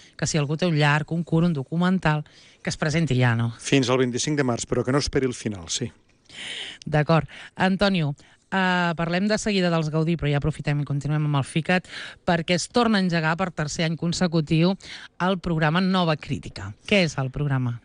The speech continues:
Speaker 1: Nova Crítica?
Speaker 2: És una aposta que vam fer, com tu molt bé dius, fa tres anys, molt reeixida,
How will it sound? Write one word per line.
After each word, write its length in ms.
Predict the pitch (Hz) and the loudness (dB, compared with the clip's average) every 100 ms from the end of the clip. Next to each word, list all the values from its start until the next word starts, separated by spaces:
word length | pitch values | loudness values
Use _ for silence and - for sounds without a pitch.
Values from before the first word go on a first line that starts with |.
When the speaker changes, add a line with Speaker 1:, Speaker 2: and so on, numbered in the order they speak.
| 147 | -4
Speaker 1:
Nova 140 | 143 | -4
Crítica? 380 | - 113 - - - | -4 -12 -14 -12 2
Speaker 2:
És 340 | 143 147 123 | 4 4 0
una 380 | 139 135 131 127 123 | -6 -4 -2 -2 -4
aposta 880 | 135 135 - - 127 120 117 120 - | -2 -2 -4 -4 -2 -2 -4 -6 -6
que 140 | 123 | -4
vam 140 | 120 120 | -4 -4
fer, 280 | - 127 120 | -4 -2 -2
com 120 | 120 | -4
tu 140 | 113 120 | -4 -2
molt 180 | 117 113 | -2 -2
bé 60 | 110 | -2
dius, 240 | 117 110 | -2 -2
fa 120 | - 113 | -4 -4
tres 220 | 120 117 | -2 2
anys, 400 | 151 175 196 - | 2 2 0 -4
molt 320 | 147 123 123 113 | -2 2 2 2
reeixida, 520 | 120 - 151 147 180 | -2 2 2 4 2